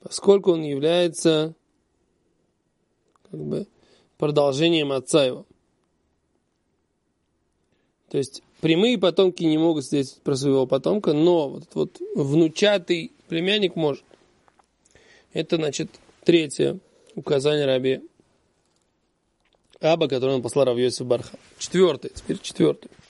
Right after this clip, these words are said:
Э, Раби Аба послал, э, Раби Йосифу бар Хаму и сказал: "Слепец, который знал свидетельство для товарища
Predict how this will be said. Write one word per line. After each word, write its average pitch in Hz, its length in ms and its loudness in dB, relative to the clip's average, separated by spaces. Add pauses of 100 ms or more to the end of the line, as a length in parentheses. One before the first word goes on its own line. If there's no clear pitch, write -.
(1200)
Э, 135 400 2
Раби 139 180 0
Аба 208 300 2
послал, 156 640 2 (440)
э, 127 420 -2
Раби 127 180 2
Йосифу 151 220 -2
бар 131 100 0
Хаму 185 260 2
и 160 60 -2
сказал: 143 420 0 (600)
"Слепец, 151 760 0 (2250)
который 156 320 2
знал 185 460 0
свидетельство 165 440 0
для 156 120 0
товарища 147 560 0